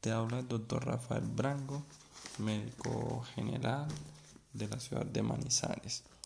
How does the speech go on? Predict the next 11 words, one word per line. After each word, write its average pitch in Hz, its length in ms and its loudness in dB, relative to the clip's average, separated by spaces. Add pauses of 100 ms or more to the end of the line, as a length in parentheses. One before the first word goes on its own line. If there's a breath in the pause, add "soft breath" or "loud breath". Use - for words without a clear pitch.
(100)
desde 123 280 2
el 143 160 -2
canal 127 500 4 (1400 loud breath)
Notisalud. - 680 4 (640 loud breath)
Hoy 113 140 2
vamos 139 360 2
a 135 40 4
hablar 117 440 4 (340)
sobre 110 280 4
las 113 120 2
propiedades 120 800 2